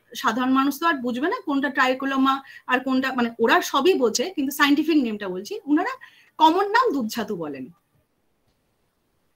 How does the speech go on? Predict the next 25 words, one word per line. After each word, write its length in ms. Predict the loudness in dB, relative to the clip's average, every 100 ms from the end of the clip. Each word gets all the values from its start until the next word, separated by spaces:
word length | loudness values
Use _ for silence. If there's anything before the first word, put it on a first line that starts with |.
| _ _ _ _ -2
এটা 180 | 2 4
হলো 160 | 2
Tricholoma 600 | 2 2 2 2 2 2
giganteum, 680 | 2 2 0 0 -2 -4 -6
বিশাল 420 | -4 4 6 6
বড় 220 | 4 0
আকার 320 | 0 -2 -6 -8
হয়, 180 | -8
সেই 180 | -4 -2
জন্য 220 | 0 0
এর 180 | 2 0
নাম, 300 | 0 -2 -4 -4
স্পিসিসটা 500 | -4 0 0 0 -4
হচ্ছে 200 | -2 -2
giganteum, 720 | 0 0 -2 -2 -4 -10 -14 -16 _ _
হ্যাঁ, 180 | -4 2
cultivatable। 680 | 4 4 0 -2 -2 -10 -12 -6
Tricholoma 480 | -4 -2 -2 0 0
giganteum 560 | -2 -2 -2 -2 -6
কাল-, 360 | -4 -4 -6 -4
cultivate 420 | -2 0 -2 -4 -4
করা 220 | -10 -10
যায়। 180 | -14 -20 _ _ _ _ _
এটা 200 | 0 2
হলো 280 | 2 0